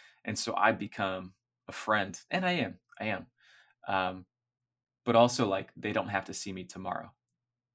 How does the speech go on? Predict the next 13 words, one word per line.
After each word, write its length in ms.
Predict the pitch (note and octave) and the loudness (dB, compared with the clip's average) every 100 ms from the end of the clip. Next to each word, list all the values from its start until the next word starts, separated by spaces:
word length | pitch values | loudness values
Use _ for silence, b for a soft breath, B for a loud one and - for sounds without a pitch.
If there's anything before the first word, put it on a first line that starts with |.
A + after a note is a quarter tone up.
| _ _ _ - | _ _ _ -8
and 420 | G2 F#2+ F#2+ F2+ | -6 -4 -6 -8
we're 160 | F#2+ G#2 | -4 0
not 160 | G2+ G#2+ | 0 0
gonna 440 | F#2+ F#2+ F#2 F2+ _ - | -6 -4 -6 -8 _ -12
sit 240 | - G2+ | -8 -4
down 240 | - F#2+ F#2 | 0 0 0
face 240 | G2 F#2 | -4 -6
to 80 | - | -8
face 260 | G2+ G2+ G2+ | -8 -8 -8
and 80 | - | -6
talk 220 | G2 - | -6 -6
about 240 | G#2 G#2 | -8 -8
it. 100 | - | -10